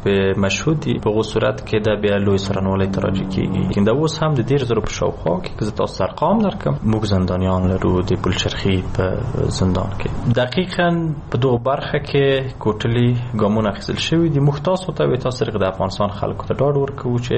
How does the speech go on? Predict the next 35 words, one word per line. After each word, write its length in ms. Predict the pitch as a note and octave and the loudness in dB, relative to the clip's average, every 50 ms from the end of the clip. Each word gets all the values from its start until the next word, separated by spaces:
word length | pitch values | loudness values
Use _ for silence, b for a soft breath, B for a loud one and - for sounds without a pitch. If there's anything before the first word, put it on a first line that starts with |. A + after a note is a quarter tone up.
| A#2+ A#2+ | 0 2
دې 120 | A#2 A#2 A2 | 0 0 0
برخې 220 | A2 G#2+ G#2+ - - | 0 -2 -2 -4 -6
ته 100 | - A2 | -2 0
به 60 | G2+ | 0
لا 120 | G2+ G2+ G2+ | 2 2 0
زیاته 280 | G2 - G2 G2 - | 0 0 0 -2 -2
توجه 420 | - - F#2 F#2+ G2 G2 - C#3+ D3+ | -2 -2 0 0 0 2 2 0 0
کړي. 280 | D3 - - B2+ A2+ | 0 0 0 0 0
وقتاً 500 | G#2 A2 D3+ G#3+ A#3+ A#3+ - - - D#3+ | 2 2 0 0 0 -2 -4 -4 -2 -2
فوقتاً 580 | B2 A#2+ - G2+ F2 - - - - - - G#1 B1+ D2 - - - | -2 0 0 -2 -2 -2 -4 -6 -6 -4 -2 -2 -2 -2 -2 0 0
موږ 60 | A#2+ | 0
خپل 260 | A#2 - - - G#2+ | 0 0 -2 0 0
اجرات 580 | G2 F#2 G2 - G2+ G2 G#2+ G#2 - - - - | 0 0 0 0 0 0 0 -2 -4 -4 -2 0
لرو. 180 | - - A#2 B2 A#2+ | 0 2 2 2 0
هر 260 | A#2+ A2+ A2 G#2+ G#2 - | 0 -2 -2 -2 -2 0
ورځ 520 | F#2 F2 F2+ F2+ G2 A#2+ C#3+ D#3+ D#3 - - - | 0 0 0 0 2 2 0 0 -2 -4 -2 -2
هم 120 | C#3+ C#3+ | -2 0
په 120 | - - | 0 0
مرکز 480 | C#3+ C3+ B2+ B2 - - B2 A#2+ A#2+ - | 0 0 0 -2 -2 -2 -2 -2 -2 -2
کې 80 | - A#2 | -2 0
او 80 | G#2+ G2+ | 0 0
هم 220 | G#2+ A2 G2+ G2+ | 2 0 0 0
په 80 | G2 G2+ | -2 -2
ولایاتو 400 | G#2 G2 G2 G2 G2 G2 G2 - | -2 0 0 0 0 0 -2 -6
کې 100 | - - | -8 -6
دغه 180 | G2+ - F#2+ F#2+ | -2 -2 -2 -2
کسان 380 | F#2 - F#2+ - - - F#2+ F#2 | -2 -4 -6 -4 -2 -2 -2 -2
نیول 240 | F#2 F#2 F#2 G2 | -2 -2 -4 -4
کیږي 360 | - - - - A2+ E3+ - - | -6 -4 -2 0 0 0 0 0
او 100 | G#2 F#2+ | 0 0
د 60 | G2 | 0
قانون 340 | F#2+ - G2+ F#2+ F#2+ F#2 F2+ | -2 0 0 0 0 0 0
منګولو 280 | F2+ F#2 F#2 F#2 F2+ | -2 -2 -2 -2 -4
ته 120 | D#2+ - - | -4 -6 -8
سپارل. 260 | - - - F2+ | -8 -6 -4 -4